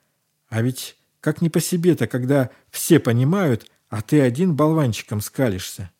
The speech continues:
А чему улыбаешься-то? Может, дурному? Может, они меня обсмеивают, а я им улыбку?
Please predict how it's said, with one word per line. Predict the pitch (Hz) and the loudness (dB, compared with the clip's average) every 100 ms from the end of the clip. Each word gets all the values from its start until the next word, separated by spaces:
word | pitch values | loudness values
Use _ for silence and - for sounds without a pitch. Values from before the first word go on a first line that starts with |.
| _ _ _ | _ _ _
А | 117 | -14
чему | - - 135 190 | -8 -2 0 0
улыбаешься-то? | 135 139 185 120 - 104 - 90 _ _ _ - | 0 0 -2 -4 -6 -12 -14 -16 _ _ _ -2
Может, | 120 113 | -2 0
дурному? | 92 117 101 131 190 117 _ _ _ - | 0 -2 0 0 0 -4 _ _ _ -6
Может, | 143 117 127 | -2 0 2
они | 139 147 | 4 4
меня | 147 147 139 | 4 4 2
обсмеивают, | - - 127 208 180 127 107 - _ | 0 -2 0 2 4 2 0 -8 _
а | - 117 | -6 0
я | 139 135 | 4 4
им | 127 | 4
улыбку? | 110 143 - - 127 | 4 2 0 -2 -2